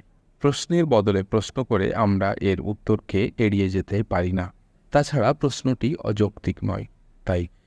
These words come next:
এই প্রশ্নের উত্তর আমাদেরকে খুঁজতে হবে। প্রসঙ্গত, আমরা যদি আলোচ্য প্রশ্নের, অর্থাৎ সব বানর কেন মানুষ হলো না, এর উত্তর দিতে পারি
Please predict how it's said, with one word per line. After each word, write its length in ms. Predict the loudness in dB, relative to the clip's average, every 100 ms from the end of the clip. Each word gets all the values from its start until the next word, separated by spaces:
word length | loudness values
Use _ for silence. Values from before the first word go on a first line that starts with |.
| _ 0
এই 120 | 0
প্রশ্নের 480 | 0 -6 -4 0 2 0
উত্তর 260 | -4 -4 -2
আমাদেরকে 560 | -2 -4 -2 -6 -2 -4
খুঁজতে 420 | -4 -8 -8 -6
হবে। 300 | -4 -2 -4 -6 -10 _ _ _ _ _ _
প্রসঙ্গত, 520 | -2 0 0 2 0 0 0 0
আমরা 240 | 0 0
যদি 320 | 0 -2 -2 -4 -6 _
আলোচ্য 380 | -6 -2 -2 -2 -2
প্রশ্নের, 560 | 0 -2 0 -4 -4 -10 _ _ _
অর্থাৎ 360 | -4 -2 -2 -4 -6 -20 -14
সব 240 | 0 2 4
বানর 340 | 4 4 2 -2
কেন 180 | 0 2 2 0
মানুষ 240 | 0 -2 -6 -2
হলো 220 | 2 2
না, 160 | 0 -4 -6 -4
এর 140 | -4 -2
উত্তর 260 | -6 -2 0 0 -2
দিতে 180 | -4 -4
পারি 300 | -2 -2